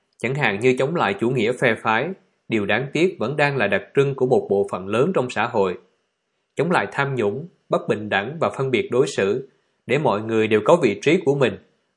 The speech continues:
và mỗi người cảm thấy là một công dân trong đất nước, với cùng quyền lợi, cùng trách nhiệm và sự dấn thân,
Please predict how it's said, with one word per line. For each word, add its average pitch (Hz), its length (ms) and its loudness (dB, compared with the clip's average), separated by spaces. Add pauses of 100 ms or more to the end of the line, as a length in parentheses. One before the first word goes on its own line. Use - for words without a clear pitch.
(120)
và 110 100 0
mỗi 101 220 2
người 117 200 2
cảm 104 280 0
thấy 143 200 0
là 156 100 0
một 104 260 -2
công 127 240 -2
dân 123 220 4
trong 117 140 0
đất 143 180 -2
nước, 165 260 0 (540)
với 160 200 4
cùng 101 260 4
quyền 98 220 -2
lợi, 98 260 2 (300)
cùng 110 240 -2
trách - 220 0
nhiệm 101 280 -4
và 107 80 0
sự 95 260 -6
dấn 107 100 0 (100)
thân, 117 200 0